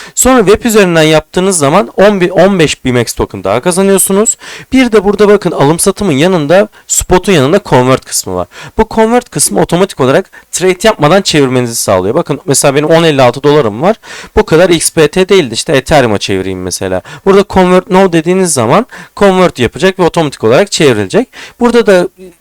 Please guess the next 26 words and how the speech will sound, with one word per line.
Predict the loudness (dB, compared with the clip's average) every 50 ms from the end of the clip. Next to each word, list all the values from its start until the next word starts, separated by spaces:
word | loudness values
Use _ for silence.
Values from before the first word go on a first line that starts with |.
| _ _
e, | -4 -2
yapmanız | 0 0 0 0 0 0 0 0
gereken | 0 0 0 0 0 -4 -4
hacim | -2 0 -2 0 0 -2 -4
iki | -4 -4 -4 -4
yüz | -2 -2
elli | -2 -2 -2 -4
dolar | -4 -4 -2 -2
arkadaşlar. | -4 -4 -6 -6 -8 -8 -8 -6 -6 -6 -6 -6 -12 -20 -20 -14 _ 2
Buradan | 2 4 4 4 2 4 4
da | 4
on | 4 4 2
beş | -2 -4 -4 -4
BitMEX | -4 -4 -2 -4 -2
token | -4 -6 -4 -4 -8 -6
kazanacaksınız. | -6 -4 -2 -2 -2 -2 -4 -4 -6 -6 -4 -2 -2 -2 -2 -4 -10 -16 -18 -4 0
Yani | 2 2 2 2
otuz, | 2 2 2 2 2 0 0 0 0 -2 -6
kırk, | -8 -4 0 0 0 0 -2 -8 -18 -20 _ _
elli, | -2 -2 -2 -2 -2 -2 -2 0 0 0
yetmiş | 0 0 -2 -4 -4 0
beş | 2 0 0 0
tane | 0 0 2 2 2
BitMEX | 0 0 0 -2 -2 -2
token | -4 -2 -2 -2 -4
kazanabiliyorsunuz. | 0 0 0 2 2 0 0 -2 0 -2 -2 -2 -2 -6 -8 -10 -10